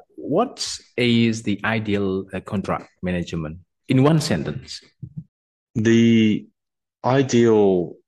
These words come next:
Speaker 2: contract management system to me would be a complete record of your company's contracts, um, able to use the data from your contracts,
Speaker 1: Mm-hmm.
Speaker 2: um, and able to use that data in order to automate processes,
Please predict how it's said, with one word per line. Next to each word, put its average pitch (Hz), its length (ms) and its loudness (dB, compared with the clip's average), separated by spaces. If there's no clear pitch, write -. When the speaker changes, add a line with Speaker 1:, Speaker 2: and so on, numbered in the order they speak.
Speaker 2:
contract 90 440 -6
management 85 400 -6
system - 380 -8
to - 160 -8
me 82 400 -4
would 85 220 -4
be 80 600 -2
a 90 80 -4
complete - 480 -4
record 85 460 -2
of 82 100 -6
your 82 160 0
company's 95 400 -2
contracts, - 840 -8
um, 80 720 -4
able 104 240 2
to 95 160 -4
use 92 180 -2
the 87 80 -4
data 85 320 -4
from 92 200 -6
your 92 80 -6
contracts, - 760 -8
Speaker 1:
Mm-hmm. 113 60 -8
Speaker 2:
um, 82 640 -4
and 95 100 0
able 104 240 2
to 92 140 -4
use 90 220 0
that 87 140 -2
data 87 300 -2
in 85 140 -4
order 85 200 -6
to 82 540 -10
automate 110 360 0
processes, 90 920 -8